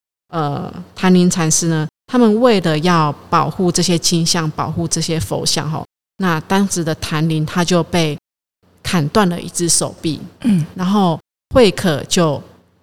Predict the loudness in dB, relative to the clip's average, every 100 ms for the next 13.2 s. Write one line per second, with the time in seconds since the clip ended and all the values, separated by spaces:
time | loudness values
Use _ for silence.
0 | _ 0 0 0 -2 -2 -6 -6 -8 -6
1 | 0 0 0 -4 -6 -2 0 0 -2 -2
2 | -4 -2 -2 0 -2 -4 -6 -6 -10 -14
3 | _ -12 -4 -2 -4 -6 -4 -2 -2 -6
4 | -16 _ -4 -2 -2 -4 -6 -8 -12 -8
5 | -8 -10 _ _ -8 -4 -2 -2 0 -2
6 | -2 0 2 2 0 -2 -2 -2 -2 -2
7 | -2 -4 -8 -16 -6 -2 2 2 2 0
8 | -2 -6 -8 -6 -4 -4 -4 -4 -2 -2
9 | -2 -2 -4 -4 -2 0 2 2 0 0
10 | 0 -2 -2 -2 -2 -4 -4 -4 -4 _
11 | _ -4 -2 0 -2 -4 _ _ _ _
12 | _ _ _ -4 -4 -2 2 4 4 4
13 | 0